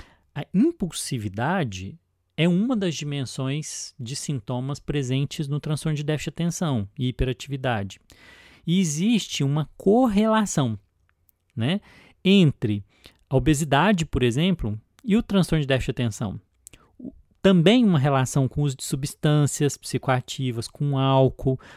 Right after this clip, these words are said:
várias outras comorbidades, né, estão ligadas porque a pessoa se expõe um pouco mais a comportamentos de risco, por conta dessa dificuldade de autocontrole. Então, nós podemos até pensar na ideia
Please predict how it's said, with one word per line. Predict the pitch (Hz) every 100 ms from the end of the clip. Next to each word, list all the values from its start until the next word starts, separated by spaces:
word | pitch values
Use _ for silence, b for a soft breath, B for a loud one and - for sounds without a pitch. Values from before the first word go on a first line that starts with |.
| B
várias | 123 247 262 185
outras | 175 170
comorbidades, | - 156 147 135 127 127 123 113 107 - - b b b b b
né, | 120 135 - -
estão | - - 208
ligadas | 208 139 135 170 156 113 - _ _
porque | 160 - 190 -
a | 143
pessoa | - 156 -
se | 175 -
expõe | - - 202 262
um | 226
pouco | 196 180 165
mais | 139 151 160
a |
comportamentos | - 165 160 160 156 151 - 143
de | 143
risco, | 165 151 - - - - b b b -
por | 123
conta | - 170 233 185
dessa | 143 127 - 123 104 _ _ _ -
dificuldade | 127 - - 131 120 120 113
de | 110 104 113 123
autocontrole. | 123 127 - - 117 - 110 95 117 123 _ _ _ _ _ _ _ -
Então, | 135 160
nós | 180 180
podemos | - 160 151 147
até | 151 - 247
pensar | - 226 190 - 139 123
na | 120
ideia | 113 160 165 101 107